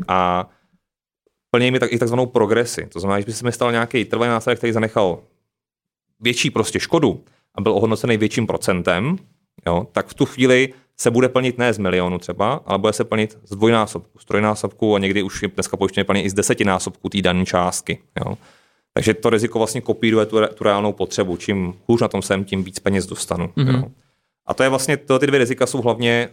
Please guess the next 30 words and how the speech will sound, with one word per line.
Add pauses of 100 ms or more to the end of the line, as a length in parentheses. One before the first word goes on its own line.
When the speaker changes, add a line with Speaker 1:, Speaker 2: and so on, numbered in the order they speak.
Speaker 1:
z
těch
starých
úrazovek. (800)
A
pak
právě
to,
čím
disponují
dneska
ty
nový
životní
pojištění, (480)
nebo
nový,
oni
už
tady
jsou
pár
let, (480)
tak,
eh, (460)
jsou
dvě
zásadní
rizika, (220)
a